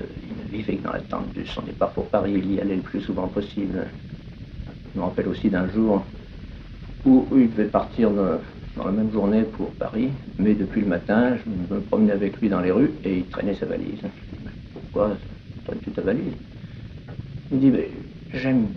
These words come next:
j'aime bien à Reims avoir l'impression d'être en transit, en passage. » Mais à Paris, je la pose tout de suite à la consigne.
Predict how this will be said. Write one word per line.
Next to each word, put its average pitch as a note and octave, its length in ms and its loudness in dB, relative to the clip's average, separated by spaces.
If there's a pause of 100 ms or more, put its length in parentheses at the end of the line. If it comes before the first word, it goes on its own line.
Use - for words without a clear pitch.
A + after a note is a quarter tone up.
(200)
j'aime - 200 2
bien D3+ 240 2
à G3+ 40 4
Reims G3+ 240 0
avoir G#2+ 180 4
l'impression G#2 500 2
d'être G2 260 0
en F#2+ 100 -2
transit, F#2+ 480 -2
en - 40 -2
passage. » G2+ 480 -2 (1120)
Mais B2+ 80 10
à B2 60 8
Paris, A#2 280 4
je A2 60 -2
la F#2+ 60 4
pose - 240 -2
tout - 80 -6
de - 60 -10
suite - 160 -6
à G2+ 40 -4
la - 60 -10
consigne. - 320 -8